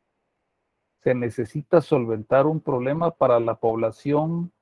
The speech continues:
de la aldea que arrasó el volcán de fuego,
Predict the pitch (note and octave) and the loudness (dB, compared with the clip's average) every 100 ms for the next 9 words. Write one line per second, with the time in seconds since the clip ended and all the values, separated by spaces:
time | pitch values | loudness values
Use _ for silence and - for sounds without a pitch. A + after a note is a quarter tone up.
0 | _ _ _ _ _ _ C3 B2 A#2 A2 | _ _ _ _ _ _ -2 0 0 0
1 | A2+ D3 D#3+ - C3+ A#2 A2 G#2+ - D3+ | 0 0 0 0 2 2 0 -6 -2 0
2 | D#3 C3 A#2 - C3+ C3+ A#2 - F3+ G3+ | 0 -2 -4 -2 -2 -4 -6 0 2 0
3 | A3 | -4